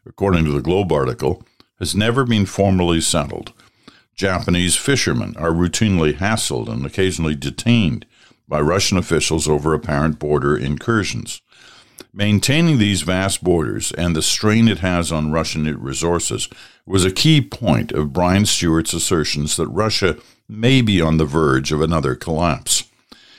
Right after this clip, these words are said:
Hearing his theory on yesterday's podcast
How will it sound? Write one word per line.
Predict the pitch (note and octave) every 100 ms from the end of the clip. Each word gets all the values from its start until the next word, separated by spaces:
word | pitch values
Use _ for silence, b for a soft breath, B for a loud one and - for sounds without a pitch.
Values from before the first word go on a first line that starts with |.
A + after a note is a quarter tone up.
| b
Hearing | - A#2+ A#2 G#2+
his | F#2+ F2+
theory | - C3+ G2 E2+
on | D#2+ D#2+
yesterday's | F#2 G2 F#2 D#2+ D#2 -
podcast | - A#2+ A2+ - C2 A#1 -